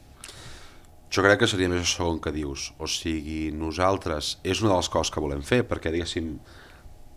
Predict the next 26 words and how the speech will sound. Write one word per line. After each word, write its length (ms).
eh, 440
apps 300
en 100
català 380
són, 360
és 240
un, 120
un, 640
un 160
monstre, 400
no?, 80
que 100
en 60
dic 160
jo, 160
eh, 480
simpàtic, 560
però 200
que, 200
que 80
té 160
moltes 280
branques, 560
no? 100
Una 180
de, 120